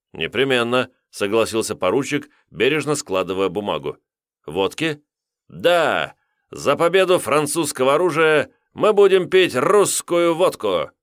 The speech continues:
Пока офицеры аплодисментами благодарили командира за свежий каламбур, Манефа Полуэктовна спросила у мужа. «Чего это они?» «Войну мне объявили». «Нести вторую бутыль?» «Пожалуй, две».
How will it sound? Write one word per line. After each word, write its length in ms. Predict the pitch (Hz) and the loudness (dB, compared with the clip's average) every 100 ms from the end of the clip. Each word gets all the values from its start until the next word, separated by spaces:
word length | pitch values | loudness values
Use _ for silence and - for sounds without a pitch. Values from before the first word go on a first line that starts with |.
| _ _ _ _ _ _ | _ _ _ _ _ _
Пока 280 | - 71 82 | -8 -4 -2
офицеры 440 | 87 90 87 101 98 | -4 -6 -2 0 0
аплодисментами 760 | 90 98 98 101 98 87 90 | 0 -4 -4 -4 -6 -6 -10
благодарили 560 | 82 90 92 95 95 92 | -6 -4 -2 -2 -2 -4
командира 540 | 95 92 92 92 90 | -8 -8 -4 -2 -2
за 140 | 85 90 | -4 -6
свежий 320 | 98 85 85 | -6 -6 -6
каламбур, 580 | 80 73 78 131 147 - _ _ _ _ | -6 -6 -4 -4 -4 -8 _ _ _ _
Манефа 480 | 67 82 117 143 151 | -8 -4 -2 -4 -4
Полуэктовна 680 | 147 120 120 131 151 131 127 | -2 0 0 0 -6 -6 -6
спросила 500 | - 104 - 87 87 | -2 -4 -4 -8 -6
у 160 | 104 | -8
мужа. 460 | 117 98 71 67 - _ _ _ _ | -8 -8 -8 -10 -12 _ _ _ _
«Чего 400 | - 110 107 95 | -12 -8 -4 -4
это 240 | 78 87 | -6 -6
они?» 300 | 80 80 78 _ _ _ _ _ _ _ - | -8 -8 -14 _ _ _ _ _ _ _ -14
«Войну 480 | 76 127 170 120 | -4 -2 -2 -6
мне 180 | 80 78 | -6 -6
объявили». 600 | 76 76 80 76 71 69 _ _ _ _ _ _ | -6 -8 -8 -8 -10 -12 _ _ _ _ _ _
«Нести 420 | - 104 104 - 127 | -12 -8 -8 -6 -8
вторую 420 | 123 110 151 175 | -4 -4 -4 -6
бутыль?» 420 | 104 98 80 69 _ _ _ _ - | -8 -6 -8 -10 _ _ _ _ -6
«Пожалуй, 720 | 73 71 90 127 123 120 104 | -6 -4 -4 -2 0 -2 -2
две». 520 | 76 78 80 71 | -8 -12 -8 -8